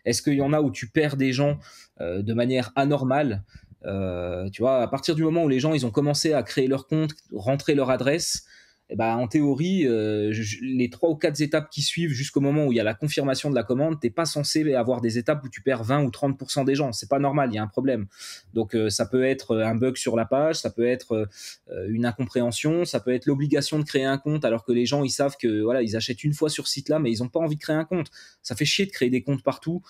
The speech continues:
Euh, laissez-moi commander en invité. Ça peut être le fait que tu me livres uniquement avec G L S et puis, bah, chez moi, G L S, ça marche pas. À chaque fois, j'ai des problèmes de livraison avec eux. Donc là, ça peut être de, de rajouter un mode de livraison. Ça peut être le mode de paiement. Finalement, tu me proposes que la carte avec le système trois D Secure,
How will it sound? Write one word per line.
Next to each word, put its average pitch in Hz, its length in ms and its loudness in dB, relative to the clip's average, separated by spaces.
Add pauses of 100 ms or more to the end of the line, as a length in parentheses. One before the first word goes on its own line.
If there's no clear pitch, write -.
(340)
Euh, - 140 -8
laissez-moi 156 480 2
commander 143 260 2
en 143 120 2
invité. 151 400 0 (220)
Ça - 180 0
peut 147 200 2
être 160 140 0
le 143 80 4
fait 160 300 0
que 139 240 2
tu 139 180 -6
me 135 140 4
livres 151 280 2
uniquement 147 380 2
avec 127 220 2
G 127 120 2
L 127 160 2
S 165 220 0
et 127 60 -4
puis, 131 160 -6
bah, - 100 2
chez 127 200 0
moi, 143 200 2
G 135 180 2
L 123 100 2
S, 151 200 0
ça 120 80 0
marche 131 280 0
pas. 156 280 2
À 110 40 2
chaque 123 180 -4
fois, 156 100 0
j'ai 143 120 0
des 117 100 2
problèmes 131 240 0
de 135 80 2
livraison 139 340 2
avec 151 240 0
eux. 156 140 0 (340)
Donc 101 140 -8
là, 139 120 4
ça 147 140 -4
peut 127 140 0
être 127 100 -2
de, 110 220 2
de 110 120 -4
rajouter 139 520 0
un 120 180 0
mode 123 160 0
de 131 80 0
livraison. 151 380 0 (260)
Ça - 160 -2
peut 147 160 2
être 151 140 0
le 143 80 4
mode 147 160 4
de 147 80 2
paiement. 170 340 2
Finalement, 139 380 0
tu 139 100 -4
me 117 60 -4
proposes 143 360 0
que - 120 0
la 135 120 2
carte 147 380 -2
avec 113 320 0
le 127 60 -2
système 143 340 0
trois 127 160 0
D 131 80 2
Secure, 156 520 -2